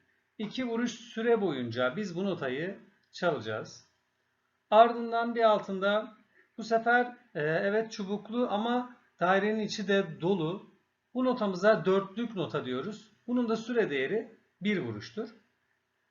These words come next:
Ardından dikkat ederseniz yarı yarıya sürekli, e,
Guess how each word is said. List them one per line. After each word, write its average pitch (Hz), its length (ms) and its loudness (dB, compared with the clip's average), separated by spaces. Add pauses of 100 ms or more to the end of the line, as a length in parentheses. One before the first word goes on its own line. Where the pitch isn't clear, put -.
(260)
Ardından 220 800 4 (440)
dikkat 226 280 2
ederseniz 214 600 0
yarı 202 240 -2
yarıya 131 480 -2 (300)
sürekli, 151 560 -8
e, 117 300 -8